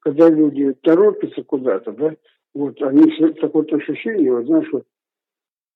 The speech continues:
как вот за ними какие-то стрелки, таких больших механических часов всяких, да,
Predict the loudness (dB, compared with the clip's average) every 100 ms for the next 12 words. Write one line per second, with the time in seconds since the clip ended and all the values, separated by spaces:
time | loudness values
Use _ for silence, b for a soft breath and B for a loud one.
0 | _ _ _ _ -6 -6 -4 -6 -6 -10
1 | _ _ _ _ _ _ _ _ -8 0
2 | 6 8 8 6 2 -4 -4 -6 -6 -14
3 | -8 0 2 2 -2 -12 -16 _ _ _
4 | _ _ _ _ -6 -4 -4 -2 0 0
5 | -2 -6 -6 -14 -10 -2 0 0 -2 -12
6 | -12 -4 -2 -2 -2 -6 -8 -4 -4